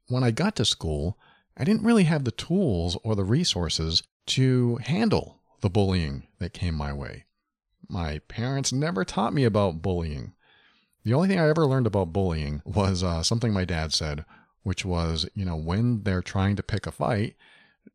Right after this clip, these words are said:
just see if they're being honest. <laughs> And I was like, "What do you mean? You, you find out if they're honest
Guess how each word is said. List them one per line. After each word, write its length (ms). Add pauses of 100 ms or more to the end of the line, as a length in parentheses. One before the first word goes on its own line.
just 560
see 240
if 180
they're 480
being 440
honest. 400 (220)
<laughs> 220 (800)
And 100
I 60
was 220
like, 220 (440)
"What 160
do 60
you 80
mean? 400 (400)
You, 100 (100)
you 140
find 320
out 80
if 140
they're 180
honest 320